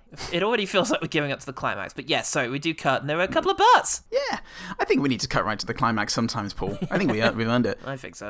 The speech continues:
Speaker 2: Look, there's a cou-, there's a couple of butts. There's still about forty minutes to go.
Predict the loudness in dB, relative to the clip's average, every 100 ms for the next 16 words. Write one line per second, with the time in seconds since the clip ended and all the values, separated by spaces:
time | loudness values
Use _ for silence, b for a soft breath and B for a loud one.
0 | -6 2 4 4 2 4 4 4 6 6
1 | 8 6 6 2 4 4 2 4 4 4
2 | -2 -2 -2 2 4 4